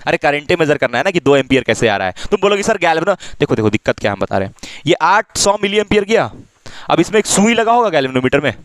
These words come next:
जो कि कितना measure दिखाएगा हमको, कितना measurement दिखाएगा? आठ सौ मिली एम्पियर। फिर वैसे student, "सर, सर,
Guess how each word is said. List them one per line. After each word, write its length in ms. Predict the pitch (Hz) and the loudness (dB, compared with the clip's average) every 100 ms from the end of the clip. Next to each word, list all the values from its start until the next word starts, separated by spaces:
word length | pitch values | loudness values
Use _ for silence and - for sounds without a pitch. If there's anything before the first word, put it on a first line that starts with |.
| _ _ _ - - | _ _ _ -20 -2
जो 80 | 147 | 0
कि 100 | 190 | 2
कितना 260 | 185 226 | 0 0
measure 200 | 220 220 | 2 0
दिखाएगा 340 | 208 220 214 214 | 0 0 2 2
हमको, 160 | 214 | 0
कितना 220 | - 202 | -2 -2
measurement 320 | 220 208 220 214 | 0 0 0 0
दिखाएगा? 380 | 214 208 277 - _ _ _ _ | 2 2 0 -6 _ _ _ _
आठ 180 | 127 123 | -2 0
सौ 120 | 123 | 0
मिली 180 | 110 104 | 2 0
एम्पियर। 300 | 101 107 - - | 0 -2 -2 -4
फिर 80 | 185 | 0
वैसे 200 | 170 185 | 0 0
student, 240 | 165 165 180 | 2 0 2
"सर, 160 | 262 | 0
सर, 240 | 240 285 | 2 0